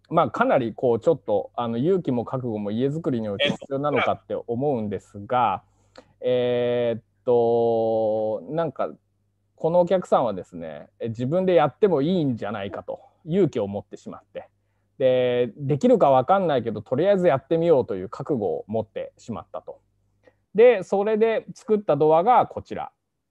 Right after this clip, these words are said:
これ、あの、お客さんが廃材とか、えーっと、いろんなものを集めて、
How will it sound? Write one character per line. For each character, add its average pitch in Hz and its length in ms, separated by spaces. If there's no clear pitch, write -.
こ 185 120
れ、 190 280
あ 165 200
の、 160 340
お 156 60
客 202 220
さ 240 160
ん 151 120
が 127 260
廃 175 260
材 185 240
と 185 120
か、 110 540
え 117 360
ー 107 40
っ - 80
と、 120 160
い 123 80
ろ 147 140
ん 151 60
な 147 100
も 151 140
の 127 200
を 98 200
集 - 140
め 131 160
て、 104 400